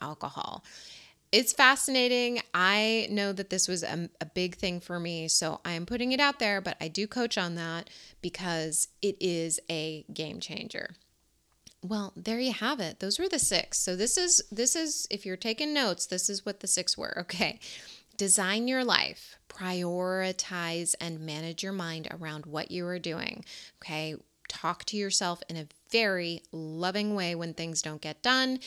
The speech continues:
You will figure out a way to get it done. You will design your life in a way that will help you create what you want to create. And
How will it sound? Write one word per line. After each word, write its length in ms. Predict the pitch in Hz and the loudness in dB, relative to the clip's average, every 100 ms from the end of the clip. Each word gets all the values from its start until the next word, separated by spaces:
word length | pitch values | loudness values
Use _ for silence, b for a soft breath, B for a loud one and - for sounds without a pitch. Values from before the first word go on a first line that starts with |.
| B B | B B
You 320 | - 170 208 285 | -8 0 2 2
will 180 | 381 | 0
figure 320 | 359 311 277 269 | 0 -2 -2 0
out 140 | 247 | 0
a 60 | 240 | 0
way 120 | 220 | 0
to 60 | 208 | 0
get 160 | 196 | -2
it 120 | 180 | -2
done. 180 | 170 143 | -4 -4
You 160 | 151 160 | -6 -8
will 400 | 160 170 175 175 | -4 -2 -2 -4
design 520 | 185 175 156 151 147 - | -4 -4 -4 -6 -8 -10
your 140 | 156 | -8
life 240 | 147 147 - | -8 -8 -8
in 120 | 160 | -8
a 40 | |
way 300 | 147 143 147 B B _ | -6 -8 -8 B B _
that 180 | 165 156 | -6 -4
will 140 | 160 | -6
help 360 | 156 - 170 - | -8 -8 -10 -6
you 120 | 180 | -6
create 420 | 170 - 156 151 | -6 -6 -6 -6
what 160 | - - | -8 -8
you 80 | 156 | -8
want 160 | 156 | -8
to 80 | 147 | -10
create. 580 | - 170 185 202 202 B B B B - | -10 -4 -2 0 -2 B B B B -4
And 480 | 180 175 175 175 | 0 0 -2 -4